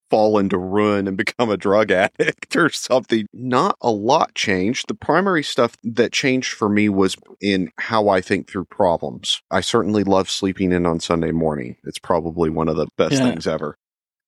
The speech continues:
Speaker 1: But especially after growing up with pressure to go to church on Sunday mornings and you had to be dressed right and all of this other stuff, and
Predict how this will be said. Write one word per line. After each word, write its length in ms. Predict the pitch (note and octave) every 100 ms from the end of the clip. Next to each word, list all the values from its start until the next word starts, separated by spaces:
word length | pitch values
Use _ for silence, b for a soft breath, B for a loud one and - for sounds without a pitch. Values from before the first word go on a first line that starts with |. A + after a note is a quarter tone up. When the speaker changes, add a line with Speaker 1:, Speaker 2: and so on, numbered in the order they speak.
| -
Speaker 1:
But 160 | A2
especially 500 | A#2+ - A#2 - G#2+
after 360 | G2+ F#2 G2+ F2+
growing 360 | - G#2+ F#2+
up 160 | F#2+ F2+
with 120 | F2
pressure 400 | - F#2 F2 F2+
to 80 | D#2+
go 100 | E2+
to 80 | D2
church 300 | - E2+ D#2
on 140 | D#2
Sunday 260 | D2+ D#2 D2+
mornings 440 | D2+ D2+ D#2 D2 F2+
and 200 | C#2 F#2
you 80 |
had 100 | F#2
to 40 | E2
be 100 | E2
dressed 520 | E2 F2+ E2+ - -
right 360 | E2+ D#2+ D#2 D2+
and 100 | D#2
all 200 | D#2 D#2
of 80 |
this 160 | D#2 -
other 160 | E2 D#2+
stuff, 360 | - C#2 C2+
and 200 | - D#2